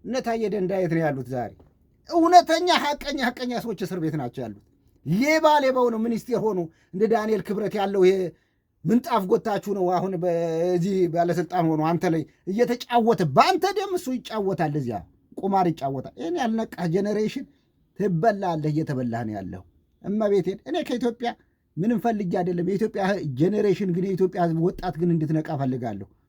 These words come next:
ምክንያቱም ስራ አጥተህ እየተንከራተትክ ያለው በጦርነት በምትታመስ ሀገር እንዴት አይነት ስራ ትሰራለህ? ንገረኝ። አየህ፣ አንድ መንግስት የፈለገው አይነት ሀብት ቢኖረው አንድን ሀገር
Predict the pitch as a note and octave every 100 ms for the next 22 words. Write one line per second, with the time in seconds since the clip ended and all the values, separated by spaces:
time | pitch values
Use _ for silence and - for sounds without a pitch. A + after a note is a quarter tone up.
0 | - E3 G#3 F#3+ F3+ A#3 B3 B3+ A3+ A3+
1 | C4 A3 A#3 A3 A#3 C#4 A#3 A3 G#3+ B3
2 | - _ - - - _ _ C3+ - C#4
3 | B3+ A#3+ A#3+ F3 G#3 A#3+ - A3+ A3+ F3+
4 | - A#3 A3+ G#3 A3 G#3 G3+ F#3+ F#3 F#3
5 | F3 E3 D3 - C3 G#2+ F#2 - C#3+ B2+
6 | F#2+ - - - _ _ - - - _
7 | _ _ _ _ _ F3+ A3 B3 _ _
8 | _ _ _ _ _ _ _ _ C#4 F#4
9 | D#4 B3+ C#4 D#4 D#4 - B3+ F4+ F4+ G#4
10 | G#4+ G#4+ G#4+ G4+ D#4 D4+ D4+ B3+ - -
11 | C4+ D#4 B3+ D4 C#4 C#4+ D4 D#4 _ _
12 | - - - A#3+ C4 C4+ C4 C4+